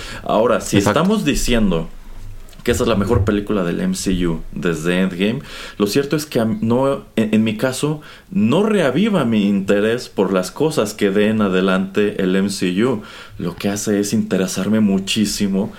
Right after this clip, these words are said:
Speaker 1: en lo que sea que vaya a hacer James Gunn en D C, en esta película de Superman en la cual se supone ya está, eh, trabajando y que va a empezar a producirse el, el año siguiente. Entonces yo creo que... Eh, em,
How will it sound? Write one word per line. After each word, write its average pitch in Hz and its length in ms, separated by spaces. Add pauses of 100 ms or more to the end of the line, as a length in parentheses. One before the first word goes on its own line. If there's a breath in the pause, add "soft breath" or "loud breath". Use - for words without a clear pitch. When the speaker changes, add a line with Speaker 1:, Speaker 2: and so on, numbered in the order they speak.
(180 loud breath)
Speaker 1:
en 123 160
lo 117 100
que 110 160
sea 117 220
que 123 80
vaya 107 320
a - 20
hacer 101 340
James 98 280
Gunn 98 260
en 90 140
D 92 160
C, 123 340 (200 loud breath)
en 95 160
esta 98 220
película 92 440
de 82 80
Superman 90 580
en 85 60
la 82 120
cual 87 160
se 87 120
supone 87 340
ya 85 80
está, 85 580
eh, 80 240
trabajando 90 800 (260 loud breath)
y - 100
que 104 100
va 101 60
a - 20
empezar 98 320
a 98 80
producirse 87 800
el, 80 320
el 85 160
año 87 200
siguiente. 90 600 (340 loud breath)
Entonces 107 380
yo 123 100
creo 123 200
que... 117 340 (380 loud breath)
Eh, - 420 (300)
em, 208 200